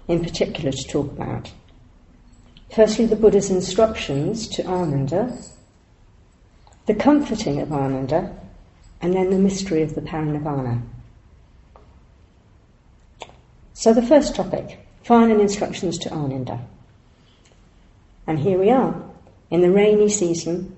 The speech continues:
in ancient northern India, in the final year of the Buddha's human life,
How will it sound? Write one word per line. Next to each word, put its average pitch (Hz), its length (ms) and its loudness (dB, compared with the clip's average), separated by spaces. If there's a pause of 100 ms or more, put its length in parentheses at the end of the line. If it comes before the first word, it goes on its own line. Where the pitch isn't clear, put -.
in 160 120 -4
ancient 185 500 -2
northern 170 300 0
India, 160 440 -4 (440)
in 180 100 2
the 185 60 2
final 208 480 4
year 170 160 6
of 165 100 -2
the 170 80 -4
Buddha's 160 520 -2
human 147 460 0
life, 143 480 -6